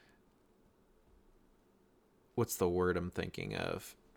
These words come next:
I'd like to think of myself as the person who could function perfectly with no things,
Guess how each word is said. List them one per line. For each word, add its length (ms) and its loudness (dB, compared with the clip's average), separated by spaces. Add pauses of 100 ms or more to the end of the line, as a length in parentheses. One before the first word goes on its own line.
(340)
I'd 160 12
like 180 12
to 80 8
think 280 8
of 120 10
myself 580 6
as 260 2
the 80 4
person 640 2
who 360 6 (760)
could 200 8
function 380 4
perfectly 480 6
with 220 2
no 220 10
things, 540 6